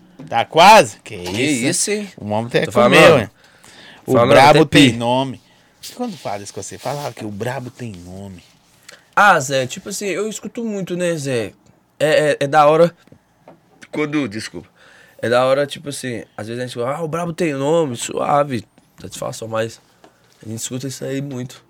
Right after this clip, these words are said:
Speaker 2: tá ligado? Isso aí eu acho que já é quase um, um, um, um,
Speaker 1: Mas
Speaker 2: uma
Speaker 1: tem onde man-, manter o posturadão assim, pá.
Speaker 2: Ah, eu não, sou moleque mesmo, não tô nem aí não.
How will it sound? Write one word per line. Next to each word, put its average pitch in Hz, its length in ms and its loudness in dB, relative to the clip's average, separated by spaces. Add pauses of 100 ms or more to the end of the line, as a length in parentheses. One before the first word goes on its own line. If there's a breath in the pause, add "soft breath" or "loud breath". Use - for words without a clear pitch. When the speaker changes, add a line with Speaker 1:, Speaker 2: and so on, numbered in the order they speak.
(120)
Speaker 2:
tá - 80 -20
ligado? 104 280 -6
Isso 113 120 -16
aí 113 80 -12
eu 110 80 -4
acho 113 160 -10
que 110 100 -14
já 120 120 -10
é 113 320 -6 (460)
quase 104 240 -10
um, 123 120 -8 (120)
um, 113 100 -10 (180)
um, 117 80 -14 (100)
um, 123 140 -12
Speaker 1:
Mas 131 120 2
Speaker 2:
uma 117 60 2
Speaker 1:
tem 131 140 -2
onde 120 240 -6
man-, 131 300 -4
manter 120 280 -10
o 117 60 -12
posturadão 92 800 -12
assim, - 340 -20
pá. - 140 -20 (440 soft breath)
Speaker 2:
Ah, 120 320 4
eu 151 200 -4
não, 135 200 -6
sou 127 200 -8
moleque 147 360 -8
mesmo, 113 240 -12
não 104 60 -14
tô 120 160 -16
nem 131 140 -14
aí 120 80 -14
não. 104 260 -12